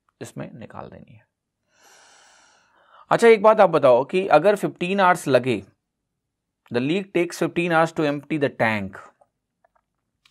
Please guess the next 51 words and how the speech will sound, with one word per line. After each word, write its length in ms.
तो 80
क्या 220
आपको 200
ये 160
समझ 240
में 120
आ 60
रहा 80
है 60
कि 100
ये 80
वन 300
फिफ्टी 360
परसेंट 560
टोटल 320
का 100
वॉल्यूम 320
बाहर 200
फेंक 200
देगा? 240
पन्द्रह 260
घंटे, 240
दस 200
घंटे 240
में 120
पूरा 220
फेंकता 400
था 240
हंड्रेड 260
परसेंट। 340
फ़िफ़्टीन 340
आवर्स 160
अगर 140
आपने 200
लीक 220
को 100
दिया, 120
तो 80
लीक 280
ने 100
पूरे 300
टैंक 240
का 60
वन 280
फिफ्टी 280
परसेंट 280
वॉल्यूम 220
थ्रो 140
आउट 200
किया 140
होगा। 240